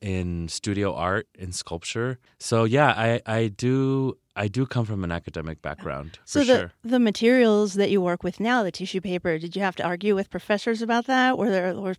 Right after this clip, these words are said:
Speaker 2: people saying, "Justin, you should do oil paints," or did, did you just start there and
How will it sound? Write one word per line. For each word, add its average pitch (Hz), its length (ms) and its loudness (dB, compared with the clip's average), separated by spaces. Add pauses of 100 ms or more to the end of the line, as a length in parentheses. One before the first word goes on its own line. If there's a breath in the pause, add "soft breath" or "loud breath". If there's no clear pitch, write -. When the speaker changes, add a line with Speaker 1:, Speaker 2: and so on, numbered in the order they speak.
Speaker 2:
people 208 220 -2
saying, 185 240 -2
"Justin, 202 340 0
you 190 100 -2
should 202 160 -6
do 180 260 -2
oil 214 220 2
paints," 262 380 0
or 190 180 0 (160)
did, 240 140 -4
did 202 220 -2
you 202 120 -2
just 220 160 -4
start 202 360 0
there 180 220 0
and 170 240 -4